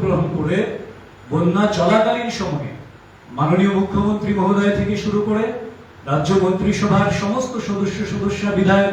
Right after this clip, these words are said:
বিধায়িকা, রাজ্য নেতৃত্ব থেকে শুরু করে প্রদেশ সভাপতি থেকে শুরু করে রাতের পর রাত নির্ঘুম জেগে মানুষের পাশে যখন দাঁড়িয়েছেন, তাদেরকে উদ্ধারের চেষ্টা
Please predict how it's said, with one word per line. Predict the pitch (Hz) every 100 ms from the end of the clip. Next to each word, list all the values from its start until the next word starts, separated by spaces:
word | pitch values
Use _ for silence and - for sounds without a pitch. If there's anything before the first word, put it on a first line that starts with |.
| 180
বিধায়িকা, | 185 196 196 202
রাজ্য | 185 180 - 196
নেতৃত্ব | 185 202 202 214 190
থেকে | 196 190
শুরু | 208 196
করে | 196 190 190
প্রদেশ | 196 208 -
সভাপতি | 196 180 190 196 -
থেকে | 196 190
শুরু | 190 190
করে | 190 185 180 - - - - 139
রাতের | 143 156 233 240
পর | 220 214 208
রাত | 202 196 180
নির্ঘুম | 196 185 185 - 180
জেগে | 185 190 - - - - - - - - -
মানুষের | 151 185 208 190
পাশে | 180 175 185
যখন | 185 - -
দাঁড়িয়েছেন, | 170 175 180 180 180 175
তাদেরকে | 160 170 175 156
উদ্ধারের | 147 - 170 175
চেষ্টা | 151 -